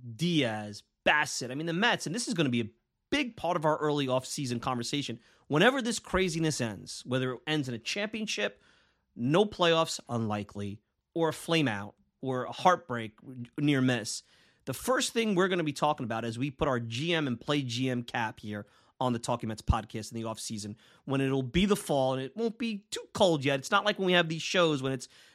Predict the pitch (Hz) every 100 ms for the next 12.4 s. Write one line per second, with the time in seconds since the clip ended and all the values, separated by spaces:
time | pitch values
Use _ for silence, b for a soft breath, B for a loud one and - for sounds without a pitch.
0 | b 285 131 120 - - 185 175 160 143
1 | 180 170 143 123 131 131 135 131 123 135
2 | 131 139 - 151 151 143 143 143 135 131
3 | b b b b 131 110 - 147 - 160
4 | 156 147 180 180 - 120 113 120 123 _
5 | _ 135 127 143 139 143 135 135 127 139
6 | 135 - 135 127 - 151 139 127 123 113
7 | 120 120 117 - 160 127 104 104 b b
8 | b b b 233 233 233 185 233 233 214
9 | 165 196 226 226 214 190 180 165 160 -
10 | 156 160 180 180 190 202 - 175 233 226
11 | 202 190 156 202 214 294 214 185 185 220
12 | 302 202 214 226